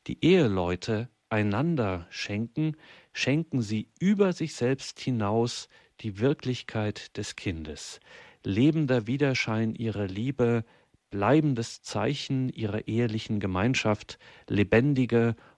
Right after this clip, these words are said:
und unauflösliche Einheit ihres Vater- und Mutterseins.“ Das sind starke Worte, Pfarrer Schulz. Vielleicht können Sie uns die ein bisschen auslegen, was damit gemeint ist.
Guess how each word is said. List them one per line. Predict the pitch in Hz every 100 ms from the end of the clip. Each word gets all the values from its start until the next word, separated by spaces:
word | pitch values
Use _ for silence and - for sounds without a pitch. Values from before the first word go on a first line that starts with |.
| -
und | 110 101 -
unauflösliche | 151 170 - 127 127 - 113 123 - 107 113 -
Einheit | 107 113 117 104 104 - -
ihres | 107 98 -
Vater- | - - 98 110 - 104 101
und | - 95 95 - - - - _ -
Mutterseins.“ | 92 101 - 90 82 78 76 71 - - - - - -
Das | - -
sind | 127 135 - -
starke | - 113 139 139 107
Worte, | 113 147 151
Pfarrer | - 117 120
Schulz. | 107 - 123 127 -
Vielleicht | 107 110 -
können | 113 113
Sie | 113
uns | 107 -
die | -
ein | - 104
bisschen | - 151 - - 127 123 117 113
auslegen, | - 107 117 - 110 110 110 110
was | 101 -
damit | 104 101 -
gemeint | 104 90 85 -
ist. | - -